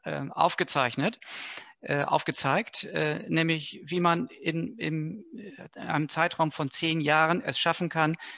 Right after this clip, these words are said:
die jetzigen Direktzahlungen komplett umzuwandeln in, äh, Zahlungen, die wirklich für die Landwirte für die Bereitstellung von Gemeinwohlleistungen bezahlen, honorieren.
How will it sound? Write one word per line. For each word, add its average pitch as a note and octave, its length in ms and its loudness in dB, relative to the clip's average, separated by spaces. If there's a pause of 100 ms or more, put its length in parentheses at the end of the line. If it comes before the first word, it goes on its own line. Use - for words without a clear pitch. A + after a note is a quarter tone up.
(140)
die C#3 80 -6
jetzigen D#3 500 2
Direktzahlungen D3 920 2 (260)
komplett - 640 2 (180)
umzuwandeln D3+ 960 4
in, D3 460 0 (440)
äh, C#3 280 0 (260)
Zahlungen, D#3 580 4
die D3 220 -4
wirklich D#3 460 -2
für D#3+ 580 2 (340)
die E3 280 -4
Landwirte D#3+ 480 2
für F3 240 0
die D#3 200 -4 (100)
Bereitstellung D3+ 920 2
von D3 360 0 (160)
Gemeinwohlleistungen C#3 1300 2 (440)
bezahlen, B2 640 2
honorieren. B2+ 680 0